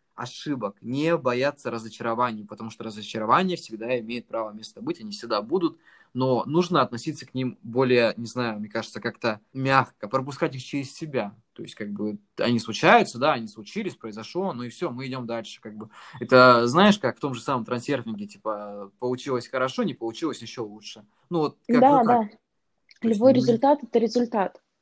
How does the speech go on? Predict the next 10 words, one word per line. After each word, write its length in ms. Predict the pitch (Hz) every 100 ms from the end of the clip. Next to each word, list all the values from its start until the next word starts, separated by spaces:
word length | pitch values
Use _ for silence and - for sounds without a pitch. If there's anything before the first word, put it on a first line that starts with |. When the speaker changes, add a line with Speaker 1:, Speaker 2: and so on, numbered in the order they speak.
| -
Speaker 1:
Да, 380 | 120 139 160 110
да, 260 | 147 147
так 200 | 104 107 107
или 120 | 110
иначе. 420 | 117 104 - - _ -
Поэтому 720 | 120 165 196 185 175 143 127
позитивное 560 | 123 135 123 175 170 139
мышление 420 | 127 - 180 156
нужно. 480 | 143 131 160 139 -
Знаешь, 420 | 120 160 240 240